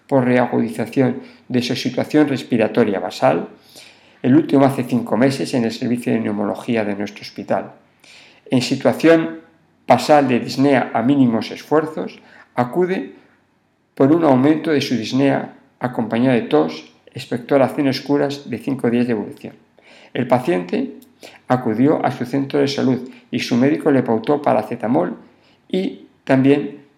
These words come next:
aumentó la dosis de broncodilatadores. A pesar del tratamiento, el paciente empeoró de los síntomas respiratorios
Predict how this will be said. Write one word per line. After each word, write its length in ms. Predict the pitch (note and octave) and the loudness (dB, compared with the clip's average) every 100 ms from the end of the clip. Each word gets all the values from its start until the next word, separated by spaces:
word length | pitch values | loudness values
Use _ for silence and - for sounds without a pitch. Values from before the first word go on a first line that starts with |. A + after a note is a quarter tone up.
| _ | _
aumentó 600 | - D3 A#2 A#2 C#3 C#3+ | 2 4 2 2 2 2
la 140 | C3 A2+ | 2 4
dosis 500 | C3 C3 C3+ - - | 2 -2 -8 -12 -18
de 160 | - A#2 | -2 0
broncodilatadores. 1160 | A2+ B2 B2 C3+ A#2 G#2 G#2 G2+ G2+ - - _ _ - _ | 2 0 0 -2 0 0 -2 -4 -6 -8 -20 _ _ -20 _
A 100 | - | -4
pesar 380 | - - C#3+ C3+ | -4 2 2 2
del 200 | C3+ A#2+ | 0 0
tratamiento, 800 | C#3 B2+ C3+ E3+ F#3 - - - - _ - | 0 0 0 0 -4 -6 -8 -10 -20 _ -4
el 120 | B2 | -2
paciente 460 | A#2+ - D3 C3 | 0 0 -4 0
empeoró 500 | C3 A#2+ A#2+ A#2+ D3+ | 0 0 2 4 4
de 60 | E3 | 4
los 180 | C3 A#2+ | 2 0
síntomas 380 | C#3 B2 A#2+ A#2 | -4 -2 -2 -4
respiratorios 800 | A2 - G2+ - C3 G#2 G#2 | -6 -6 -8 -2 -2 -2 -8